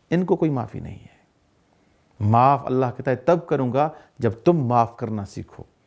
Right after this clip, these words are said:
جب تم اپنے دل و دماغ کو، اپنے سینے کو ان غلاظتوں سے، ان نجاستوں سے پاک کرو،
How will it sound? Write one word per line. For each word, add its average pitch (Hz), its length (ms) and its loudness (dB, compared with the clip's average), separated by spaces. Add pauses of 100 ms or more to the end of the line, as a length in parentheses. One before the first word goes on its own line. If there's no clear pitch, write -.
(480)
جب 117 100 2 (140)
تم 190 160 6 (100)
اپنے 147 280 0 (580)
دل 120 340 4
و 165 180 8
دماغ 127 480 4
کو، 143 220 0
اپنے 120 260 -4
سینے 160 380 -2
کو 170 260 0 (320)
ان 143 200 4 (140)
غلاظتوں 143 640 4
سے، 160 260 -2
ان 123 60 0
نجاستوں 110 640 2
سے 196 120 -6
پاک 175 360 -4
کرو، - 200 -16